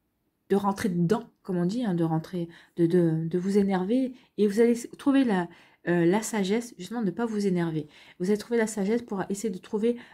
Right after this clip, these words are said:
un apaisement ou de trouver les mots justes pour vous permettre, euh, à la situation de progresser et d'évoluer aussi. Donc,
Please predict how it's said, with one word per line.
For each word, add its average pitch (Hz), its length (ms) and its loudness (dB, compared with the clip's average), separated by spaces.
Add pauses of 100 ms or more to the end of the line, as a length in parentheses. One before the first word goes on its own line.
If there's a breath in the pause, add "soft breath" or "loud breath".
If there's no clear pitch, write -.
(180 loud breath)
un 190 100 4
apaisement 196 540 0 (100)
ou 180 60 -4
de 175 100 -4
trouver 196 400 -2 (140)
les 196 160 4
mots 202 180 6
justes 214 380 -4 (220 soft breath)
pour 185 100 -4
vous 175 60 -6
permettre, 196 420 -4
euh, 165 120 -2 (280 loud breath)
à 160 80 2
la 185 100 2
situation 190 540 -6
de 170 120 2
progresser 185 760 -4 (260 loud breath)
et 180 120 2
d'évoluer 190 680 0 (200)
aussi. 180 340 -4
Donc, - 80 -20